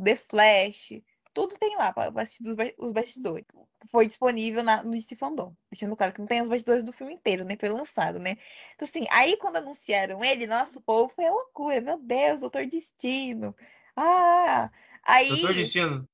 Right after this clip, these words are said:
Speaker 1: É, Doutor Fate.
Speaker 2: Ah.
Speaker 1: É ele, é ele, é ele. Aí começaram os
Speaker 2: Não é
Speaker 1: rumores.
Speaker 2: Senhor Destino?
Speaker 1: É, gente, desculpa, é tudo mágico. Entendeu? É Senhor
Speaker 2: É, é que
Speaker 1: Destino.
Speaker 2: difícil, né? É um Doutor Dest-, um é Doutor Estranho, outro é S-, Doutor Destino. Aí
Speaker 1: Sim.
Speaker 2: tem o Senhor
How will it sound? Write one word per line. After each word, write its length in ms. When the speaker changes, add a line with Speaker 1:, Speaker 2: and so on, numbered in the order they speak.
Speaker 1:
É, 200
Doutor 380
Fate. 540
Speaker 2:
Ah. 360
Speaker 1:
É 380
ele, 80
é 240
ele, 100
é 200
ele. 180
Aí 540
começaram 840
os 80
Speaker 2:
Não 60
é 60
Speaker 1:
rumores. 480
Speaker 2:
Senhor 440
Destino? 680
Speaker 1:
É, 280
gente, 280
desculpa, 600
é 80
tudo 340
mágico. 800
Entendeu? 520
É 100
Senhor 260
Speaker 2:
É, 40
é 280
que 140
Speaker 1:
Destino. 80
Speaker 2:
difícil, 320
né? 260
É 60
um 160
Doutor 340
Dest-, 280
um 140
é 40
Doutor 240
Estranho, 580
outro 320
é 120
S-, 340
Doutor 440
Destino. 500
Aí 160
Speaker 1:
Sim. 60
Speaker 2:
tem 160
o 60
Senhor 840